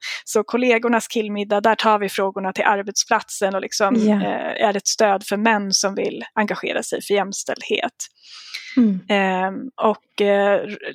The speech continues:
Speaker 1: roligt från nutid är att nu finns också Killmiddag i en global, eh, form som vi har tagit fram ihop med Svenska institutet. Så Global Guy Talk. Så att nu,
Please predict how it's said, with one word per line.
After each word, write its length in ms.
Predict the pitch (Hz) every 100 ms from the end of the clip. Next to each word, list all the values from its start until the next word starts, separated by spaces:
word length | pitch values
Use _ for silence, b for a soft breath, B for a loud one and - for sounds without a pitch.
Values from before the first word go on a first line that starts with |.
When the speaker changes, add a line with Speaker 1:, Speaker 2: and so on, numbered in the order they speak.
| 214
Speaker 1:
roligt 440 | 226 226 214 214
från 340 | - 214 196 202
nutid 960 | 165 220 233 208 - - 285 214 190 -
är 240 | 202 190
att 200 | 202 -
nu 200 | 226 226
finns 320 | - 196 196
också 300 | 185 - 202 190
Killmiddag 640 | 220 202 196 196 202 196 196
i 220 | 196 196
en 140 | 196
global, 600 | 208 233 277 262 214 214 220 - -
eh, 180 | 208 196
form 420 | - 214 - 247
som 180 | 240 202
vi 120 | 202
har 60 | 196
tagit 260 | 208 196 -
fram 260 | 202 196
ihop 200 | 190 196 202
med 100 | 190
Svenska 380 | 202 196 -
institutet. 880 | 196 190 226 - 311 226 - - - - B B B
Så 180 | - 196
Global 420 | 208 202 202 202
Guy 260 | 247 240 214
Talk. 360 | - - -
Så 140 | - 190
att 120 | -
nu, 240 | 226 254